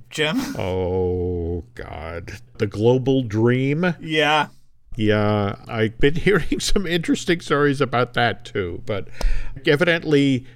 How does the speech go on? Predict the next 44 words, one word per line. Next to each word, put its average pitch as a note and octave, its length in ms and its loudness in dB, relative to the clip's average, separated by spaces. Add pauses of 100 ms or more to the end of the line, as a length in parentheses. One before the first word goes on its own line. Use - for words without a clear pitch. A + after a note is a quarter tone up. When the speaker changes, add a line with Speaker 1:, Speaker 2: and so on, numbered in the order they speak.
(220)
Speaker 2:
they A#2+ 100 2
found C3+ 280 0
out C#3 320 2
that G#2 180 -4
the G#2 60 -6
company B2 260 0
was A#2 120 2
making A2+ 260 2
the A2+ 80 2
Global G2+ 300 2
Dream, G2 440 -2 (180)
went F#2+ 180 0
into A2 160 -2
bankruptcy. F#2+ 680 -2
The F#2+ 100 -4
ship - 340 -2 (220)
was F#2+ 300 -2
sitting D3+ 420 0
there C3 260 -2
in A2+ 140 -4
the A#2+ 80 -4
shipyard, F2 540 -8 (640)
basically C#3+ 420 2
available A2 460 2
for A2+ 160 -4
pennies A#2 420 -4
on A2 120 -2
the G2+ 80 -2
dollar. F#2 440 -4 (560)
Disney D3 600 -2
Cruise B2+ 420 0
Line G#2 320 0
went G#2+ 200 -2
over A2 340 -2
and G2+ 200 -4
looked C3 240 -6
at - 220 -8
the - 100 -14
thing - 360 -14 (420)
and A#2+ 140 -2
came A2 260 -2
back A2+ 280 -2
and G#2+ 120 -6
said G#2+ 280 -2